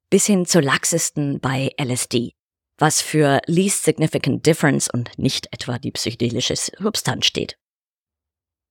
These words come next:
Da wir hier, wie gesagt, nicht alle Verfahren einzeln durchsprechen, das wäre eine sehr lange Podcast-Folge, schauen wir uns nur kurz exemplarisch an, wie der Post-Hoc-Test von Bonferroni vorgeht.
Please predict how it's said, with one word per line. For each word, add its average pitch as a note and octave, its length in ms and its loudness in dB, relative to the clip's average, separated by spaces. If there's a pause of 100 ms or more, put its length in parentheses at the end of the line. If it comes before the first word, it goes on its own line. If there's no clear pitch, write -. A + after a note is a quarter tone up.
(140)
Da G#3+ 120 4
wir A#3+ 80 4
hier, C#4+ 240 2
wie A3 80 0
gesagt, F#3+ 480 0
nicht - 340 -2
alle F#3+ 220 4
Verfahren C#3+ 460 0
einzeln C3+ 540 -2
durchsprechen, G#3+ 600 2
das E3 200 -4
wäre D3+ 160 0
eine C#3+ 240 0
sehr B2+ 600 0
lange B2+ 480 -2
Podcast-Folge, D#3+ 1120 -2 (440)
schauen A3+ 240 4
wir B3 120 4
uns G#3 180 0
nur G#3+ 320 4
kurz - 460 -2
exemplarisch D#3+ 640 0
an, E3 320 0
wie F3+ 80 2
der G3 120 2
Post-Hoc-Test - 680 -4
von B2 240 -6
Bonferroni B2+ 640 -2
vorgeht. A#2+ 480 -6